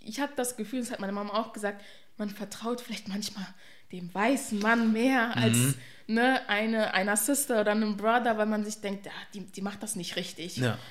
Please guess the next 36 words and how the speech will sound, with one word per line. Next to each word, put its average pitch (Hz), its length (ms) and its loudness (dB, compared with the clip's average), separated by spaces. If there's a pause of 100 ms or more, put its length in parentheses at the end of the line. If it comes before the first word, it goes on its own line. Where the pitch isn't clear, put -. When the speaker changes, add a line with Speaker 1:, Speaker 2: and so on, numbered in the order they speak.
(140)
Speaker 1:
Ne, 202 180 -2
die 196 100 -6
fährt 214 340 -8
das 196 160 -4
nicht 190 160 -2
so 170 100 -2
richtig." 185 600 -4
Speaker 2:
Ja. 123 200 0 (260)
Speaker 1:
Und 208 280 -2
im 202 100 -6
Nachhinein 226 480 0
haben 220 180 -2
ja 214 100 -2
auch 214 60 -8 (160)
viele, 240 580 -4 (100)
äh, - 180 -10
Schwarze 226 480 -4
gesagt, 214 460 -4
so, 214 120 -4
"Ja, 220 420 -6 (300)
ich - 60 -20
dachte, 220 220 -4
du 214 80 0
fährst 233 340 -2
das 220 160 0
wie 233 60 -2
so 196 120 -2
andere 226 400 0
Schwarze, 226 540 -2
Speaker 2:
Mhm. 131 380 4
Speaker 1:
du - 60 2
machst 143 200 12
das - 180 4
Speaker 2:
<laughs> - 640 0
Speaker 1:
so, 208 140 0
so - 20 -2